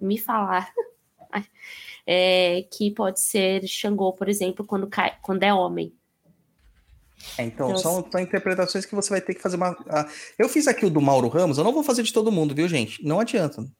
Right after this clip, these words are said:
Speaker 2: Se quiser, tem a planilha lá, vocês entram no Umbral e apoiam o Papo da Encruza, que vocês vão ter essa planilha. Mas olha que curioso do Mauro Ramos, é tudo Iemanjá.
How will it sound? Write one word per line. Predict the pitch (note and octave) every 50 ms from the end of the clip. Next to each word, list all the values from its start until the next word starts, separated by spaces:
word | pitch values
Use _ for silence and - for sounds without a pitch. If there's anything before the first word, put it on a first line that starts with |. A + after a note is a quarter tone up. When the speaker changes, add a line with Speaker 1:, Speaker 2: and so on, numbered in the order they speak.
| _ _ _
Speaker 2:
Se | - - -
quiser, | - D3 C#3 - D#3 F3 G3 G3
tem | - G3 F#3+
a | E3+
planilha | - - E3+ E3 D#3 D3+ D3 C#3
lá, | B2+ B2+ D3
vocês | - - F3 D#3
entram | E3 E3 E3 F3
no | F3 F3+
Umbral | E3+ C#3+ C3 B2 B2 C3 D3 E3+ F#3 G3+
e | F#3+ E3+ D#3 C#3 C3
apoiam | B2+ - - D3 D3+ D3+ D3+
o |
Papo | D3 - C3+ - C#3+
da | C3+
Encruza, | B2 - - - C#3 C#3+ C#3+ -
que | -
vocês | - D#3+ F3
vão | F3+ F3
ter | F3
essa | F3 - G3
planilha. | F#3+ - G3 F#3 D3+ B2 A#2+ A#2+ - - - - - - - - - _ -
Mas | G3+ G3+ G3+
olha | - G4 F#4
que | - -
curioso | - - C4+ B3 G#3+ F#3 F3+ F3 E3+ F#3+ F3+
do | E3+ F3 F3 E3+ E3+ E3 D#3+ D#3+ D#3
Mauro | D#3 D#3 D#3+ D#3+ D3+
Ramos, | D3+ C#3+ B2 A#2+ B2+ - - -
é | F3+
tudo | - - - - G#3 F#3+ F#3+
Iemanjá. | G3 G3+ G#3+ A3 A3 G#3+ - B2+ A#2+ A#2+ -